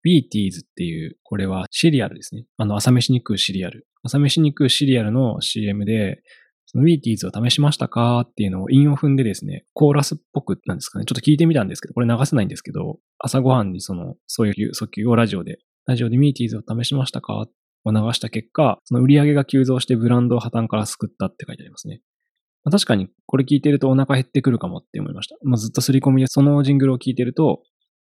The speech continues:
まあ、お腹が減ってくるとか、そのミーティーズを食べたくなるっていうのが起きたっていう事例で売り上げが急増したということがあったようです。今は千九百年。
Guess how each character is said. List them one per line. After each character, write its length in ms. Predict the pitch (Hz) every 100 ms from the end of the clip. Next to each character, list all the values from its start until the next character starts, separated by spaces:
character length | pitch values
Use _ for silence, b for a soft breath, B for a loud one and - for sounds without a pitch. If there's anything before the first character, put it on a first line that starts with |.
| _
ま 100 | 123
あ、 40 | 113
お 40 |
腹 160 | 127 120
が 80 | 123
減 80 |
っ 40 | 117
て 120 | 113
く 80 | 110
る 100 | 95
と 80 | -
か、 180 | 98 - -
そ 140 | -
の 80 | 113
ミ 140 | 127
ー 40 | -
テ 60 |
ィ 60 | 101
ー 40 | 92
ズ 160 | - -
を 60 |
食 140 | 127 113
べ 100 | 107
た 80 |
く 80 | -
な 100 | 87
る 160 | 76 -
っ 60 | -
て 100 | -
い 80 |
う 40 | 98
の 80 | 113
が 200 | 120 -
起 160 | 120 -
き 0 |
た 100 | 135
っ 100 | -
て 100 | 90
い 60 |
う 20 | 87
事 120 | 90
例 140 | 92
で 160 | 95 107
売 120 | 120
り 60 | 95
上 60 |
げ 60 | 87
が 140 | 123 -
急 160 | -
増 120 | 85 -
し 100 | -
た 80 |
と 120 | - - _
い 40 | 107
う 40 |
こ 100 | 104
と 80 | 123
が 180 | 107 - -
あ 80 | -
っ 40 | -
た 120 | 107
よ 120 | -
う 20 | 85
で 120 | -
す。 240 | - - b b b _ _ _ _ _ _ _ _ _ _ _ _ _ _ _ _
今 160 | 147 117
は 100 | 95
千 240 | - 98
九 160 | 95 95
百 260 | 95 - 143
年。 180 | -